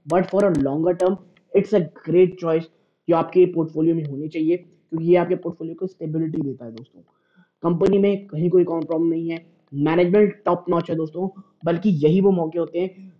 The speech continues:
जब आपको actual जैसी companies में निवेश करने का मौका मिलता है दोस्तों। हाँ, मानता हूँ upside अभी ज्यादा नहीं दोस्तों, शायद थोड़े समय तक stock ऐसे ही ऊपर नीचे करता रह जाए, लेकिन अगर गिरावट होती है तो long term के लिए काफी अच्छा मौका हो सकता है दोस्तों।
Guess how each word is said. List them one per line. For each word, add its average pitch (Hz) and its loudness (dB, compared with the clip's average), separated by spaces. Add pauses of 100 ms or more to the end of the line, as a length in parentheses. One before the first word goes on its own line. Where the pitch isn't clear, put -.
जब 175 2
आपको 170 0 (120)
actual 165 -2
जैसी 170 -2
companies 160 -8
में 180 -2 (340)
निवेश 175 2
करने 147 -6
का 120 -16 (300)
मौका 151 0
मिलता 127 -4
है 127 -12
दोस्तों। 117 -20 (540)
हाँ, 165 0
मानता 156 -2
हूँ 196 0 (340)
upside 180 0
अभी 180 2
ज्यादा 143 -2
नहीं 175 -2
दोस्तों, 165 -4
शायद 165 -2 (400)
थोड़े 170 2
समय 170 -2
तक 170 -2
stock 165 -4
ऐसे 151 -4
ही 170 2
ऊपर 151 -4
नीचे 160 -4
करता 156 -6
रह 156 0
जाए, 165 -2 (320)
लेकिन 160 0 (300)
अगर 180 2
गिरावट 170 0
होती 160 -6
है 165 0
तो 175 -6
long 156 -2
term 160 -2
के 143 -6
लिए 139 -2 (380)
काफी 160 -2
अच्छा - -8
मौका 135 -8
हो 143 -6
सकता 131 -16
है 120 -18
दोस्तों। 123 -20